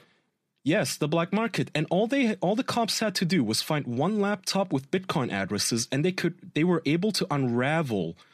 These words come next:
the entire fucking network. Because for those of you who don't know, Bitcoin, there's something called the blockchain. Uh, dear boomers, if you're listening, like, if you're older than twenty years old, or thirty, I guess. And the blockchain records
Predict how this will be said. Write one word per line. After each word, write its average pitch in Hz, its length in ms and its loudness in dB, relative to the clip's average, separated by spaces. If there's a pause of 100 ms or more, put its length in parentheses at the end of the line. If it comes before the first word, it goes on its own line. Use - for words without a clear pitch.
(300)
the 156 120 0
entire 175 420 0
fucking 190 340 0
network. 185 340 -2
Because 131 220 0
for 135 160 0
those 175 260 0
of 170 200 -2
you 156 360 0
who - 100 -4
don't 147 180 0
know, 254 140 0
Bitcoin, 131 500 -2 (340)
there's 135 120 0
something 156 280 0
called 131 160 -2
the 135 80 -6
blockchain. 107 640 -4 (840)
Uh, 87 240 -2
dear 90 140 -2
boomers, 78 540 -4
if - 120 -6
you're 92 100 -2
listening, 76 420 -2
like, - 160 -6
if - 100 -6
you're 95 140 -4
older 101 280 0
than 92 140 0
twenty 98 320 -2
years 90 220 0
old, 90 340 -2 (320)
or 95 80 -2
thirty, 98 400 -2
I 78 100 -2
guess. 78 380 -4 (560)
And 123 100 -2
the 120 60 0
blockchain 135 580 0
records 117 460 -2